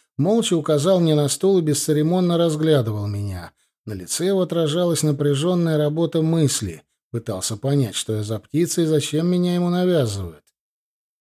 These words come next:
"Меня очень настоятельно попросили обратить на тебя внимание", наконец проговорил он, сразу взяв пренебрежительный тон и обращаясь ко мне на "ты", хотя в университете было принято, что все преподаватели обращаются к студентам на "вы".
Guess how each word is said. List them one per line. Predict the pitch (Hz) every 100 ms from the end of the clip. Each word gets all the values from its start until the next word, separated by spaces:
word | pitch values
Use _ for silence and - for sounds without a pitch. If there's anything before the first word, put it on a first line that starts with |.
| _
"Меня | 120 151 175 202 208
очень | 196 180 170 180
настоятельно | 180 151 - 170 233 294 294 110 92 87 85
попросили | 127 123 143 151 151 247 269
обратить | 262 247 254 240 269 247
на | 240
тебя | 226 240 220 220
внимание", | 220 226 214 131 95 87 82 80 _ _ _ _
наконец | 120 104 117 110 -
проговорил | 104 101 110 110 107
он, | 160 185 143 - _
сразу | - - 160 165 147
взяв | 135 131 175 -
пренебрежительный | 156 147 143 139 135 160 151 139
тон | 131 165 170
и | 143
обращаясь | 123 123 123 156 147
ко | - 131
мне | 135 143
на | 135
"ты", | 120 175 170 - - _ _
хотя | 104 110 151
в |
университете | 156 139 123 - 110 139 160 139
было | 117 131
принято, | 120 131 160 147 117
что | - 101
все | - 151
преподаватели | 143 135 127 127 143 160 147
обращаются | 131 120 120 - 151 151 -
к | 123
студентам | - 123 120 131 120 127
на | 127 123
"вы". | 117 87